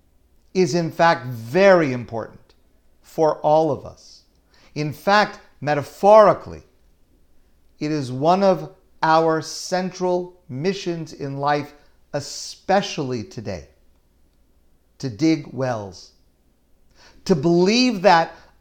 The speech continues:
under all the layers of dirt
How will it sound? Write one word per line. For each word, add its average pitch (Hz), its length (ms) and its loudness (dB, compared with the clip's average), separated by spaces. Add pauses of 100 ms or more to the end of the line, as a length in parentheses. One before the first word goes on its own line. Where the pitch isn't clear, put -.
(100)
under 247 640 4 (200)
all 302 460 12
the 269 60 2
layers 220 1000 2 (300)
of 135 360 0
dirt 202 440 2